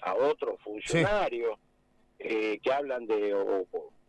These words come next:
Speaker 1: lo escuchaba Esper que decía bala o cárcel o bala, no sé qué.
Speaker 2: Sí, o
Speaker 1: Están locos.
Speaker 2: Caputo diciendo, eh, "La van a pasar peor si no se aprueban, eh, las leyes que mandamos nosotros", ¿no?
Speaker 1: Sí,
Speaker 2: Es
Speaker 1: no, no, no, no, por eso, o sea, ellos quieren hacer, este, rápidamente entregar,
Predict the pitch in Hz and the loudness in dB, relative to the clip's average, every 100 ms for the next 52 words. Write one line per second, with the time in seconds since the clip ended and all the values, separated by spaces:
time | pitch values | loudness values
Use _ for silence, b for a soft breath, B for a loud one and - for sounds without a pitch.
0 | - - - - 120 117 - 202 196 139 | -10 -10 -8 -2 2 2 0 0 2 2
1 | 120 - 123 120 151 135 120 110 104 98 | 0 0 0 2 0 0 0 2 2 2
2 | 95 92 87 - 156 170 147 - 98 117 | 2 0 -2 -2 -2 -2 -4 -4 -2 0
3 | 175 160 120 104 110 127 156 - 269 247 | 2 0 -2 -2 -6 -4 -4 0 4 8
4 | 190 - 185 233 254 - 208 190 - 226 | 8 8 4 6 4 8 6 6 4 4
5 | 233 214 170 151 143 143 139 143 135 143 | 6 6 6 4 2 2 2 2 2 6
6 | 165 196 190 175 196 185 180 185 240 160 | 6 6 6 6 4 4 6 8 8 6
7 | 175 180 180 156 180 170 151 139 127 120 | 2 4 4 6 6 8 8 6 6 4
8 | 120 120 123 123 123 147 160 135 131 139 | 2 0 -2 2 2 2 -2 0 0 0
9 | 139 135 247 208 117 101 - 156 214 269 | 0 2 4 4 2 -6 -2 2 2 4
10 | 285 254 202 247 269 277 277 254 277 214 | 2 2 0 2 2 2 2 2 2 2
11 | 262 - 220 339 - - 392 349 381 440 | 0 0 0 0 0 -2 0 2 2 2
12 | 453 - - 370 381 147 139 - 175 147 | 0 0 -2 0 2 0 0 2 2 2
13 | 127 117 113 107 170 185 156 139 147 170 | 0 2 2 2 0 2 2 2 2 0
14 | 170 151 131 120 127 139 147 139 | 2 2 2 0 2 2 2 2